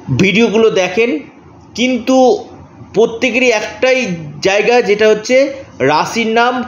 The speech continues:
target number শুনে বেরিয়ে গিয়ে বড় ধরনের লটারির ticket কেটে ফেলছেন। কারো কারো ক্ষেত্রে এই লটারি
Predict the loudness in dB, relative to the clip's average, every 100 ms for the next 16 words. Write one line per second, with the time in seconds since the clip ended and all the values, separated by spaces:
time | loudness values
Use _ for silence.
0 | -2 0 2 0 0 -2 0 0 0 -2
1 | -14 -16 -10 -4 0 2 2 0 0 -4
2 | -2 2 2 0 -10 -16 -10 0 2 4
3 | 4 2 0 0 2 0 -2 -12 -20 -12
4 | -2 2 2 2 2 0 -2 -6 -6 -6
5 | -2 -2 0 -2 -2 -6 -8 -10 -18 -20
6 | -20 -20 -20 -18 -4 0 0 2 0 2
7 | 0 2 4 4 2 2 2 0 0 0
8 | 0 -4